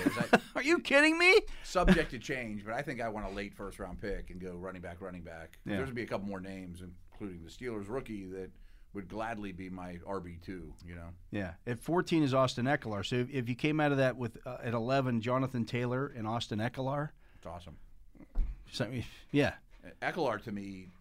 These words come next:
Speaker 1: is, he's one of the guys they mentioned, and I've been saying this for a while. I actually just traded him for a, in a dynasty league a couple weeks ago, that they wanted to be way ahead of consensus on. With the Saints, uh, Lombardi coming over there, he's gonna catch so many passes, and
Speaker 2: Yeah.
Speaker 1: the O-line's better.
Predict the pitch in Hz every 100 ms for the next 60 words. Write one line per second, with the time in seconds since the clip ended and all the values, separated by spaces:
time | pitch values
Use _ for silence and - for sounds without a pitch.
0 | - 110 120 110 123 175 156 131 127 123
1 | 113 113 107 110 107 113 101 98 104 101
2 | 87 98 92 95 90 95 90 85 90 85
3 | - - 95 87 87 80 - 92 80 87
4 | 98 87 90 85 87 82 82 90 95 87
5 | 80 85 78 - - - - - - 104
6 | 113 117 107 110 98 95 98 92 98 98
7 | 92 90 87 95 87 92 87 80 85 85
8 | 82 80 78 - - - - - - -
9 | 117 113 - 156 180 180 - - - -
10 | - - 139 101 101 98 98 123 127 120
11 | 123 123 123 123 123 120 110 139 185 175
12 | 107 - 107 - - 117 117 104 95 90
13 | 87 87 85 85 82 80 - 92 87 120
14 | 110 104 107 101 101 98 95 95